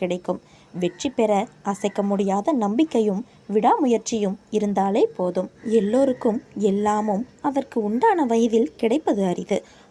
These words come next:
ஒருவருக்கு அவர் விரும்பிய வேலை வாய்ப்பு தானாகவே தேடி வருகிறது. இன்னொருவருக்கோ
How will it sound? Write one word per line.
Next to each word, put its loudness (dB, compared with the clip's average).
ஒருவருக்கு 2
அவர் -2
விரும்பிய 2
வேலை 2
வாய்ப்பு -2
தானாகவே 0
தேடி 0
வருகிறது. -2
இன்னொருவருக்கோ 2